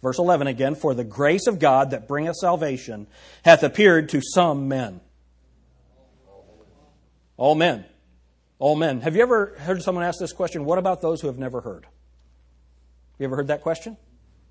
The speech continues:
Right? The grace of God has appeared to all men. That, that's one thing that, that this passage teaches us. The second thing that it teaches us is that the concept of, of Calvinism, the concept that God chose some people for heaven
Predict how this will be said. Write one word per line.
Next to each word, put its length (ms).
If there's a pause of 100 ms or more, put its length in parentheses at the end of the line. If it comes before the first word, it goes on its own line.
(600)
Right? 220 (220)
The 80
grace 280
of 100
God 200
has 160
appeared 300
to 140
all 180
men. 320 (320)
That, 200
that's 200
one 340 (400)
thing 200
that, 220
that 140
this 140
passage 340
teaches 300
us. 100 (220)
The 80
second 300
thing 180
that 100
it 80
teaches 340
us 280 (260)
is 280
that 300
the 120
concept 600
of, 160 (300)
of 260
Calvinism, 920
the 80
concept 500
that 240
God 260
chose 400
some 160
people 180
for 140
heaven 340